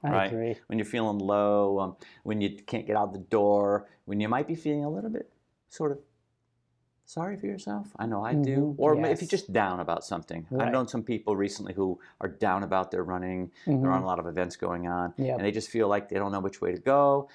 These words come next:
Speaker 2: and they can't keep themselves motivated. And we could talk a little bit about that.
Speaker 1: Yeah,
Speaker 2: You know?
Speaker 1: totally.
Speaker 2: And,
Speaker 1: And
Speaker 2: and also talk a little bit about places to draw inspiration.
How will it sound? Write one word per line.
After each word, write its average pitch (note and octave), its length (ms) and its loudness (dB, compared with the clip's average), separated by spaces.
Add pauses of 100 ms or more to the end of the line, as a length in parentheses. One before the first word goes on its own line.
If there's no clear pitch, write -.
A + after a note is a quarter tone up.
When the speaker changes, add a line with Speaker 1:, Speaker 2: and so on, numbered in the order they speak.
(200)
Speaker 2:
and F2+ 200 -2
they F2+ 60 -4
can't F#2 240 -8
keep G2 160 -6
themselves F2+ 380 -8
motivated. F2+ 540 -2 (120)
And - 80 -12
we B2+ 80 -4
could - 140 -4
talk - 180 -2
a F2+ 60 -8
little F2+ 120 -6
bit E2+ 120 -2
about E2+ 320 -2
that. F#2+ 320 0 (180)
Speaker 1:
Yeah, E3 220 0
Speaker 2:
You G2+ 80 -2
know? F#2 180 0
Speaker 1:
totally. F3+ 320 6
Speaker 2:
And, D3 120 6
Speaker 1:
And D3 80 2
Speaker 2:
and F3 100 6
also G3 260 6
talk F3 240 6
a - 20 -2
little E3+ 140 2
bit D#3 120 4
about D3 340 6 (320)
places B2+ 760 0 (140)
to - 100 -16
draw A2+ 220 6
inspiration. G2+ 720 0